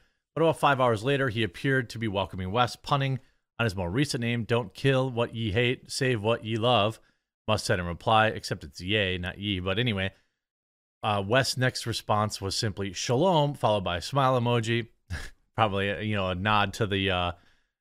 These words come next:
uh, issues that he's had, some of the things he said.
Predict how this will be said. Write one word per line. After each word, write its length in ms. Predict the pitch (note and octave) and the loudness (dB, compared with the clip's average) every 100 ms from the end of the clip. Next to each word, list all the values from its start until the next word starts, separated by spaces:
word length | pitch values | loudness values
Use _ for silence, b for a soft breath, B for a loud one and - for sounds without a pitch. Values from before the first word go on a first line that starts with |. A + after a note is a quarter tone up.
| - | -4
uh, 400 | G2 F2+ F2 F2+ - _ _ | 0 0 -2 -6 -12 _ _
issues 600 | C#3 A#2+ - A2 A2+ - | -2 0 0 0 0 0
that 120 | A#2 | 0
he's 140 | G#2+ - | 0 0
had, 260 | G2+ A#2+ | 0 0
some 140 | A#2+ G#2+ | -2 -4
of 40 | |
the 60 | F#2 | -2
things 220 | G#2+ G2 | -4 -2
he 100 | G2+ | -4
said. 380 | - G#2 A2+ | 0 0 0